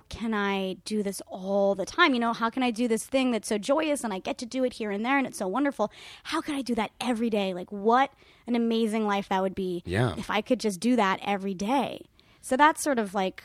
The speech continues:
Speaker 1: that's the dream.
Speaker 2: And then, you know, and then you listen, or I listen to, like, podcasts about, like, famous creative people, people working in the field of comedy, and they complain about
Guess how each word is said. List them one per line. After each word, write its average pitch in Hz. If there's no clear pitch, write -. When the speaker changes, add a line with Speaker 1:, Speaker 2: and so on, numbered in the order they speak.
Speaker 1:
that's 220
the 190
dream. 185
Speaker 2:
And 165
then, 175
you 147
know, 123
and 120
then 123
you 120
listen, 107
or 98
I 107
listen 113
to, 92
like, 87
podcasts -
about, 87
like, 90
famous 98
creative 95
people, 95
people 95
working 95
in 90
the 85
field 92
of 87
comedy, 101
and 107
they 135
complain 131
about 110